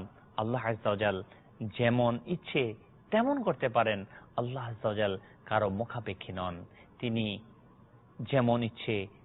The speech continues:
তেমন করতে পারেন তার কুদরত ধারা। তো প্রিয়, প্রিয় ইসলামী ভাইরা ও মাদানী চ্যানেল দর্শকবৃন্দ, আমাদের উচিত ওই মহান পরাক্রমশালী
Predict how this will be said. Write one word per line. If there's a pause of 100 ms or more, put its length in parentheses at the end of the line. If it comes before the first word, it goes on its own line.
(160)
তেমন
করতে
পারেন
তার (100)
কুদরত
ধারা। (300)
তো (100)
প্রিয়,
প্রিয়
ইসলামী
ভাইরা (340)
ও (120)
মাদানী
চ্যানেল
দর্শকবৃন্দ, (540)
আমাদের (100)
উচিত (340)
ওই (160)
মহান (120)
পরাক্রমশালী